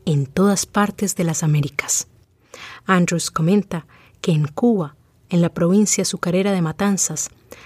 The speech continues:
se reportaron campamentos de hasta trescientas personas. Los palenques se esparcieron por la provincia más occidental del Pinar del Río,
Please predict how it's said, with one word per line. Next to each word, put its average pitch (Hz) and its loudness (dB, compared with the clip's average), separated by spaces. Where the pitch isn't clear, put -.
se - -2
reportaron 196 0
campamentos 190 0
de 185 2
hasta 175 -2
trescientas 185 0
personas. 151 -2
Los 175 -2
palenques 180 0
se 185 0
esparcieron 208 0
por - -8
la 180 -4
provincia 185 0
más 175 -2
occidental 190 0
del 185 -2
Pinar 170 0
del 175 -2
Río, 151 -4